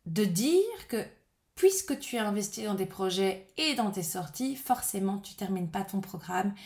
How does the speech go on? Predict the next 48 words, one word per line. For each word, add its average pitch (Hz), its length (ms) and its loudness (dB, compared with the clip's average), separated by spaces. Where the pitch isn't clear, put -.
et 220 120 -2
tes 214 220 2
élèves 208 320 2
ne 220 60 4
sont 208 200 2
pas 220 140 2
bien 208 280 4
préparés 196 600 2
à 202 80 4
l'année 180 260 2
supérieure. 147 680 -8
Et 262 80 4
c'est - 180 0
à 254 80 10
ce - 280 4
moment-là 233 460 2
que 233 60 -2
tu 226 200 -2
sais 226 400 2
que 190 120 0
cette - 460 -2
façon 262 560 4
d'être 226 600 2
un 190 100 -2
peu 180 160 -4
négative 208 1000 2
de 165 100 -4
la 165 100 -2
part 175 140 -2
de 175 80 -4
tes 165 140 -6
collègues, 170 460 -6
ça 226 160 0
te 226 120 -2
montre 226 280 2
que 208 80 -2
tu 185 140 -4
n'es 180 100 0
plus 202 140 -6
du 196 120 -2
tout 190 120 -6
à 170 60 -2
ta 165 120 -8
place 175 220 -4
dans 170 100 -2
une 156 160 -6
école. 156 300 -8
Bref, 220 380 2